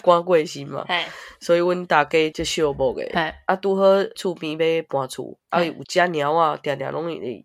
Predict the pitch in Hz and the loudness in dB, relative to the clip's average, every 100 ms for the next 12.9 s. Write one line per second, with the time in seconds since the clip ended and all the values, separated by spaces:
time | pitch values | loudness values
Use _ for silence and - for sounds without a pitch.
0 | - 135 131 143 139 147 147 151 156 170 | -6 -4 -4 -8 -6 -2 0 -2 -4 0
1 | 156 165 175 175 - 147 90 - _ 185 | 0 2 -2 -2 -4 -6 -6 -16 _ -10
2 | 165 151 - - - 180 190 190 165 165 | -10 -14 -18 -20 0 4 4 2 -2 0
3 | 190 180 156 151 165 165 - 170 170 - | -2 0 -2 2 0 0 -2 -4 -4 -10
4 | 135 - 131 135 160 151 202 190 180 165 | -10 -4 -4 -4 -4 -4 -2 -2 0 -2
5 | 160 170 143 131 135 156 165 170 185 190 | 0 0 0 -4 -2 -2 -2 -2 0 2
6 | 151 139 - _ - 180 - - 185 170 | 2 0 -10 _ -8 -8 -8 -4 0 2
7 | 156 143 160 165 156 139 - 131 147 143 | 2 2 4 2 0 -6 -8 -6 -4 -4
8 | 131 - - - 175 160 156 151 170 _ | -4 -12 -14 -8 -8 -8 -12 -14 -18 _
9 | - 190 208 220 202 185 165 165 170 - | -8 -4 -2 4 6 6 6 0 -4 -14
10 | - - 175 165 170 170 - 196 196 214 | -8 -6 -4 2 2 2 -2 -4 0 0
11 | 175 175 175 147 139 143 147 _ _ _ | 0 2 2 2 -2 -6 -10 _ _ _
12 | _ _ - 240 214 208 196 190 214 | _ _ -10 -2 -2 0 0 0 -4